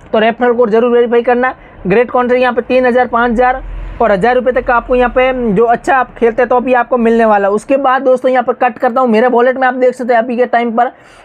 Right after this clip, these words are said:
तो यहाँ पर देखिए, sorry guys, यहाँ पर YouTube पर अभी के wallet में मेरे चार सौ जो है सात रुपये, तो इसे मैंने already withdraw भी लिया हुआ है। ये देखिए, पाँच सौ बीस रुपये, पचास रुपये, बारह रुपये, ये सारे मैंने इस application से विड्रॉ लिया है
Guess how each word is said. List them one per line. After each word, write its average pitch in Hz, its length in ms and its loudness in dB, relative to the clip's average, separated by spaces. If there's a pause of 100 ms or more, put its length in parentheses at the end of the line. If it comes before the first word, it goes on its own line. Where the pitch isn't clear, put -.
(160)
तो 226 60 2
यहाँ 220 200 2
पर 226 140 -2
देखिए, 226 240 0
sorry 226 260 0
guys, 226 200 0
यहाँ 220 140 0
पर 220 100 -2
YouTube 202 260 0
पर 220 200 -2 (320)
अभी 208 180 0
के 285 120 0
wallet 262 300 0
में 269 180 0
मेरे 247 200 0
चार 247 260 0
सौ 269 140 -2 (920)
जो 226 180 4
है 269 80 2
सात 233 340 -2
रुपये, 202 240 -2 (280)
तो 233 60 2
इसे 240 160 0
मैंने 277 200 0
already 254 320 2
withdraw 214 300 0
भी 269 120 -2
लिया 254 220 2
हुआ 247 140 2
है। 233 80 0
ये 247 120 0
देखिए, 269 260 0
पाँच 240 340 0
सौ 254 100 2
बीस 233 260 0
रुपये, 240 220 2
पचास 240 480 -2
रुपये, 233 200 2
बारह 220 260 0
रुपये, 233 280 0
ये 240 60 2
सारे 233 240 -2
मैंने 240 180 0
इस 240 140 -4
application 240 420 -2
से 247 60 4
विड्रॉ 202 300 0
लिया 233 220 2
है 254 60 -4